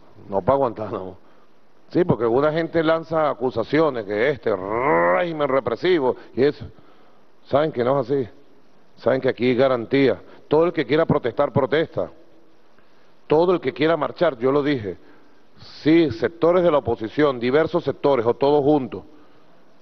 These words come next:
o sectores sociales de la oposición, del movimiento estudiantil o cualquier otro movimiento social,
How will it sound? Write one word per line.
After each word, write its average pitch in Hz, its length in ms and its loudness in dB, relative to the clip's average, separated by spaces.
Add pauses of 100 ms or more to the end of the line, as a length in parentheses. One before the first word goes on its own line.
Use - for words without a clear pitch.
(600)
o 127 120 2
sectores 139 460 0
sociales 151 480 0
de 143 140 2
la 135 80 4
oposición, 113 720 0 (720)
del 113 180 -2
movimiento 117 380 -2
estudiantil 139 520 2
o 120 120 4
cualquier 113 340 -2
otro 139 180 0
movimiento 127 480 -2
social, 120 320 0